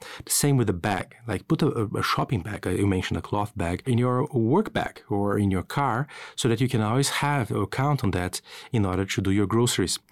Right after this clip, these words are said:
But make sure that your shopping bag or your reusable bag is really reused, because, you know, in order to really pay off in terms of environment impact, you need to reuse it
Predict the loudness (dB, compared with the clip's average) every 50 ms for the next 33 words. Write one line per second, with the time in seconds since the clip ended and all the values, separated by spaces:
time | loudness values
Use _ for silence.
0 | -20 -18 -18 -18 -20 -6 -4 -2 0 2 2 2 2 0 0 2 2 2 2 2
1 | 0 0 0 2 2 2 0 0 0 0 0 0 0 0 0 0 2 2 2 4
2 | 4 2 2 2 2 4 4 4 4 4 4 2 2 0 -2 -2 -2 -2 -4 -2
3 | 0 2 4 4 4 2 2 0 0 2 4 4 4 4 2 0 -4 -10 -14 -16
4 | -16 -16 -6 -4 -4 -2 0 -2 0 0 0 -2 -2 0 0 2 2 2 2 2
5 | 0 0 2 2 2 2 0 -2 -8 -4 0 2 2 2 2 2 2 2 2 2
6 | 2 0 -2 -4 -6 -6 -6 -4 -2 0 0 0 0 0 -2 -2 -2 0 0 2
7 | 2 2 2 2 0 0 0 -2 -4 -6 -6 -10 -14 -20 -18 -18 -18 -6 -2 0
8 | 2 2 2 0 0 0 2 2 2 2 2 2 2